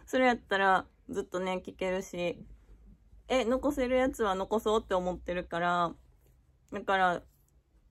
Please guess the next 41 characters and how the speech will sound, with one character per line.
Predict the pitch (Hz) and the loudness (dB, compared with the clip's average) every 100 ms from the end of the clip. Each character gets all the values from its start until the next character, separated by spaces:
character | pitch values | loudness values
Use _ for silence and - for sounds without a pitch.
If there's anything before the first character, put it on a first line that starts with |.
| _ _ _ _ _ _ _ _ _ _ _ _ _ - | _ _ _ _ _ _ _ _ _ _ _ _ _ -4
そ | 247 226 214 190 170 | 0 2 2 0 -2
う、 | - | -4
な | 226 | -2
の | 220 196 | -2 -2
で、 | 190 190 185 165 - _ _ _ _ _ _ | -4 -2 -2 -4 -8 _ _ _ _ _ _
横 | - 220 226 | -2 0 0
ち | 214 | 0
ゃ | 196 185 | 0 0
ん、 | 170 - | -2 -6
も | 175 | -8
う | 180 | -10
一 | - - | -10 -2
回 | 185 180 175 - | 0 0 -4 -4
画 | 190 | -4
面 | 190 190 | -2 -4
録 | 185 180 185 | -6 -6 -4
画 | 175 | -4
し | 175 | -4
な | 180 170 | -4 -2
が | 175 | 0
ら | 175 | -2
聞 | 175 196 180 | -4 -6 -6
い | |
て、 | - 247 254 240 175 - _ _ _ _ _ _ | -6 -2 0 0 -2 -10 _ _ _ _ _ _
癒 | 196 208 | 0 2
さ | 208 208 | 2 0
れ | 202 | 0
た | 202 185 | -2 -4
い | 180 | -4
時 | - - 175 | -10 -8 -6
に | 175 170 | -4 -6
聞 | - | -10
き | 180 170 | -12 -6
返 | - 175 180 | -2 0 -2
そ | 190 185 | -2 -4
う | - | -2
と | 170 | -2
思 | - 170 170 | -2 -2 -2
い | 175 | -2
ま | 180 196 220 | 0 2 2
す。 | 233 | -2